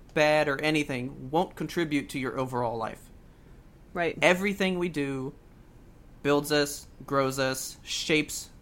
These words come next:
Speaker 1: where we're gonna go and what we're gonna be. So if you're going through the hardest time right now,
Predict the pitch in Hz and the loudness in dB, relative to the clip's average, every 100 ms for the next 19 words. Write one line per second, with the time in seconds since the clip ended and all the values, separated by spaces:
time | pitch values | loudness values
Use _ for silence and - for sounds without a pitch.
0 | - 127 139 170 175 170 165 156 151 151 | -16 -12 0 4 4 2 0 0 -2 -2
1 | 127 127 123 123 117 127 123 120 117 - | -2 -2 -4 -4 -4 -6 -8 -8 -10 -12
2 | 175 - - - - - - - - - | -14 -20 -20 -20 -20 -20 -20 -20 -20 -20
3 | - - - - - 135 - 143 156 170 | -20 -20 -20 -14 -2 -2 -2 -4 -4 0
4 | 180 175 170 165 160 160 165 - - - | 0 0 -2 -2 0 -2 -4 -10 -20 -20
5 | - - - - 147 - - - 139 143 | -20 -20 -14 0 0 0 -12 -2 4 4
6 | 151 160 - 143 143 151 160 165 165 170 | 4 0 0 0 2 0 -2 -2 -4 -4